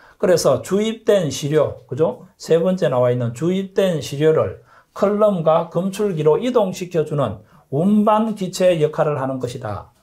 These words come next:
그렇죠? 그래서 해답이 되는 것은 삼 번이 해답이 되는 것이다. 이렇게 정리를 하시면 되겠죠. 자, 그다음 팔십사 번 문제. 경사각이 삼십 도인 경사관식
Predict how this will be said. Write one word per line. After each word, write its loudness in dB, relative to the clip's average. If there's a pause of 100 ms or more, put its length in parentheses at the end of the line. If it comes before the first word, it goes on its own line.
(100)
그렇죠? -4 (220)
그래서 0 (220)
해답이 0
되는 -4
것은 -6 (160)
삼 -4
번이 -4 (180)
해답이 -2
되는 -4
것이다. -10 (280)
이렇게 -2
정리를 -4
하시면 -8
되겠죠. -10 (840)
자, -2
그다음 0
팔십사 -2
번 -4
문제. -8 (320)
경사각이 0
삼십 -4
도인 -2
경사관식 -2